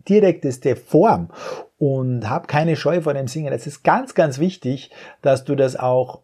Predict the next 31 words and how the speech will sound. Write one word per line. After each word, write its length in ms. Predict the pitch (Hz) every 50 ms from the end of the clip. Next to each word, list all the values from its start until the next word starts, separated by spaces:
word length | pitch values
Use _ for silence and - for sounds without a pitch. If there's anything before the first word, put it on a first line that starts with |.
| _ -
hörst 580 | - - - 131 151 190 214 208 208 196 -
und 160 | - 147 139 131
dass 160 | 131 123 127
es 120 | 127 -
auch 180 | - 135 - -
produzierst. 720 | - 139 143 139 139 127 - - 196 202 165 110 101 -
Und 60 | 117
im 100 | 113 117
zweiten 380 | 113 - 117 120 170 208 208 175
Schritt 200 | 156 165 170 165
kannst 200 | - 147 147 151
du 20 |
es 60 | 143 139
auch 160 | 127 123 135
im 100 | 139 127
Kopf 220 | - 175 180 -
vorstellen. 360 | - 104 95 - - 104 104 104 - - - - -
Wenn 160 | 131 165 214
du 80 | 247 220
dann 160 | 196 165 147
spielst, 400 | - - - 185 214 240 214 -
kannst 200 | - 190 190 -
du 40 | 190
ja 40 | 175
nicht 140 | 170 165
gleichzeitig 500 | - 147 151 156 - 160 143 143 143 127
singen, 240 | - 147 160 180 175
dann 220 | 160 156 143 143 151
musst 240 | 196 247 240 -
du 60 | - 165
es 100 | -